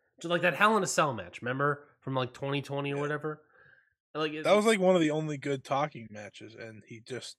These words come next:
Speaker 2: fucking talked forever, and then I was like, "All right,
Speaker 1: And,
Speaker 2: um,
Speaker 1: and
Speaker 2: now
Speaker 1: that
Speaker 2: I'm
Speaker 1: match
Speaker 2: gonna
Speaker 1: still
Speaker 2: jump."
Speaker 1: had a lot of, like, violent
Speaker 2: Yeah,
Speaker 1: stuff.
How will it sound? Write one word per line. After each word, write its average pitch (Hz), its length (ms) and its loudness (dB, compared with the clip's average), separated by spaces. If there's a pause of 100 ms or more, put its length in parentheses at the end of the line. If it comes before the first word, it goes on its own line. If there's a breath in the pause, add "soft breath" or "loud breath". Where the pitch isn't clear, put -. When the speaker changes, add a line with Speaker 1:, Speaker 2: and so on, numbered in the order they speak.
(140)
Speaker 2:
fucking - 380 -14
talked - 340 -14
forever, 110 500 -10
and 104 120 -16
then 104 80 -16
I 101 60 -16
was - 120 -20
like, 110 100 -18
"All 107 140 -8
right, - 160 -10 (220)
Speaker 1:
And, 226 160 4
Speaker 2:
um, - 80 -2
Speaker 1:
and 214 140 4
Speaker 2:
now 302 80 8
Speaker 1:
that 359 80 6
Speaker 2:
I'm 320 40 4
Speaker 1:
match 277 100 8
Speaker 2:
gonna 214 100 2
Speaker 1:
still - 320 2
Speaker 2:
jump." 190 100 -2
Speaker 1:
had 185 100 6
a 156 60 2
lot 165 220 4
of, 113 180 -4
like, 117 320 -2
violent 151 580 -2
Speaker 2:
Yeah, 127 80 -2
Speaker 1:
stuff. 123 420 -2